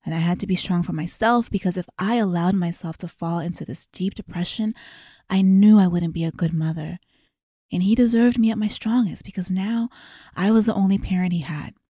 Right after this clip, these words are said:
So I had to force myself to be strong, even when I didn't know where I was gonna find that strength.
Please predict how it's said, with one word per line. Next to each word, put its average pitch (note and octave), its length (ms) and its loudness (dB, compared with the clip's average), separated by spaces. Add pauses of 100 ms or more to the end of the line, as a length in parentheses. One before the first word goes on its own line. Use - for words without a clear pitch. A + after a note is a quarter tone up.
(560)
So - 220 -6
I F#3+ 120 -4
had C#4+ 160 -2
to C4+ 100 -2
force B3 320 -2
myself G#3 320 -4
to G3 100 -8
be F#3 120 -2
strong, F#3 600 -2 (480)
even B3+ 300 6
when A#3+ 140 8
I G3+ 80 2 (120)
didn't G#3 320 0
know G#3 360 0 (540)
where F#3 180 -2
I F#3+ 80 0
was F#3+ 100 -2
gonna F3+ 160 -2
find E3+ 300 -4
that F#3+ 120 -10
strength. - 600 -12